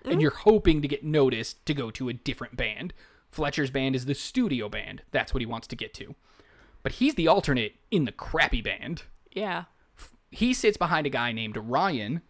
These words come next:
Speaker 2: played by Austin Stowell, who is, like, a this guy. Like, you,
Speaker 1: Mm-hmm.
Speaker 2: you know his face, but you could just never place where you know him from.
Speaker 1: Exactly.
Speaker 2: Which is crazy. I told you about it after we watched the movie.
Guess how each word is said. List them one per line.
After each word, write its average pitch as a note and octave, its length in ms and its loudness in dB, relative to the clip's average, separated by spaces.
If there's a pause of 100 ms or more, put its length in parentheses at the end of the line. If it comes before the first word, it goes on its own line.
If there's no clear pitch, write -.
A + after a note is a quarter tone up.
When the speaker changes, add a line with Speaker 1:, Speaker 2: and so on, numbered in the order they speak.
(180)
Speaker 2:
played C#3+ 280 0
by B2+ 300 2
Austin C#3 420 0
Stowell, - 760 0 (400)
who C#3+ 220 4
is, D3+ 160 -4
like, D3 140 2
a C3 60 4
this A#2 280 -6
guy. - 340 0 (560)
Like, F#3 120 0
you, F3 100 2
Speaker 1:
Mm-hmm. E4+ 140 -2
Speaker 2:
you E3 120 0
know E3+ 320 8
his A3+ 200 2
face, E3+ 320 0
but D#3 140 -6
you - 60 -8
could D3+ 120 0
just C3+ 160 -4
never C#3 180 2
place B2 320 -2
where A#2+ 140 -2
you A#2+ 140 -2
know A2+ 180 -4
him A#2 160 -4
from. C#3 380 2 (100)
Speaker 1:
Exactly. E3 560 -6
Speaker 2:
Which E3+ 140 2
is F#3+ 160 0 (240)
crazy. A3 580 0
I - 80 0
told E3+ 260 2
you D#3+ 60 0
about D3 240 4
it D3 60 2
after C#3+ 180 0
we D3 80 -2
watched B2+ 200 -2
the A#2 60 -6
movie. C#3 480 4